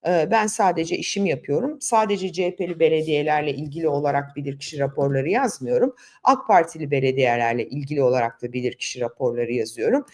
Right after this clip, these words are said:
Ekrem İmamoğlu'nun da bu açıklamalarını, e, işte efendim kabul edilemez bir sorumsuzluk örneği olarak görüyorum demiş.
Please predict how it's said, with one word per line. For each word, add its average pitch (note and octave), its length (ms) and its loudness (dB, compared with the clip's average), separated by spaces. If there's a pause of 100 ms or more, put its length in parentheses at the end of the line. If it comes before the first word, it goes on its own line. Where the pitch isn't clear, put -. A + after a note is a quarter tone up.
(180)
Ekrem F3 460 0
İmamoğlu'nun E3 760 0
da C4+ 180 2 (280)
bu F#3 300 4
açıklamalarını, C3+ 1200 0 (320)
e, C#3 460 2
işte - 220 -4
efendim C#3 520 0
kabul G#3+ 340 2
edilemez G#3 680 2
bir B3 120 2
sorumsuzluk G3+ 880 -2
örneği D#3+ 360 4
olarak C#3 440 0
görüyorum A#2+ 520 0
demiş. - 540 -4